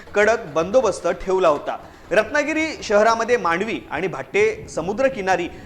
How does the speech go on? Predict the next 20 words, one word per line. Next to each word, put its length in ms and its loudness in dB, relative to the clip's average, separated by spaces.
गणेश 280 2
मूर्ती 300 -4
विसर्जन 440 -2
सोहळा 360 2
रंगला. 300 0
हा 120 2
विसर्जन 460 -2
सोहळा 320 2
पाहण्यासाठी 720 -4
नागरिकांनी 840 -2
मोठी 360 0
गर्दी 300 0
केली 260 -4
होती. 320 -8
रत्नागिरी 440 2
जिल्ह्यातल्या 500 2
खेडमधील 500 2
पंधरा 360 0
सार्वजनिक 800 0
तर 140 4